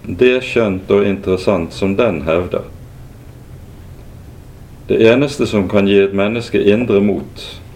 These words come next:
til å bryte med den og uforferdet gå sin egen vei, det er enten bare et omfattende og grundig kjennskap til menneskeslektens historie, paret med kritisk selverkjennelse og selvtukt,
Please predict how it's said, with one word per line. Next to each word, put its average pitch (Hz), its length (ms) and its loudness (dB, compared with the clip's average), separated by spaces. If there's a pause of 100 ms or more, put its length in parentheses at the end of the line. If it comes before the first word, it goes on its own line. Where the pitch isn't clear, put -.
til 104 200 2
å 101 80 4
bryte 104 400 2
med 95 280 2
den 85 200 -2
og 95 200 2
uforferdet 101 760 0
gå 101 160 4
sin 98 200 0
egen 104 280 0
vei, 92 220 4 (1300)
det 120 180 4
er 117 180 2
enten 123 600 -2 (260)
bare 104 480 4
et 101 220 2
omfattende 95 720 2
og 92 80 0
grundig 101 440 2
kjennskap 95 600 0
til 87 140 0
menneskeslektens 95 960 -2
historie, 95 600 2 (1120)
paret 101 560 2
med 92 380 2
kritisk - 640 0
selverkjennelse 95 1040 2
og 82 80 -2
selvtukt, 95 720 0